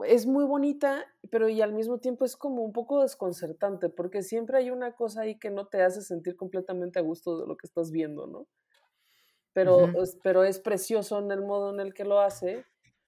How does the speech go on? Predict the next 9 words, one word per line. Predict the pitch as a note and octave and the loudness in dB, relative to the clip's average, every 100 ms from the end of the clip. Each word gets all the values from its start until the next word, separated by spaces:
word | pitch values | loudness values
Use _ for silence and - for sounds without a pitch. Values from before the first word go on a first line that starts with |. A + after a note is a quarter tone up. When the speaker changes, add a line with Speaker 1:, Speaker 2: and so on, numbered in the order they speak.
| - | -10
Speaker 1:
y | F#3+ | -8
su | F#3 F3+ | -6 -4
técnica | F3+ G3 F#3+ | -4 -4 -6
sí | F3+ | -2
era | F3 F3 | -2 -2
como | F#3 E3+ D#3 | -4 -4 -6
súper, | D#3 E3+ D3+ D#3+ D3+ - - _ _ | -8 -10 -6 -4 -4 -8 -20 _ _
eh, | - D#3+ D#3 D#3 - | -2 0 0 -2 -6
única. | - D#3+ D3+ - | -8 -6 -8 -12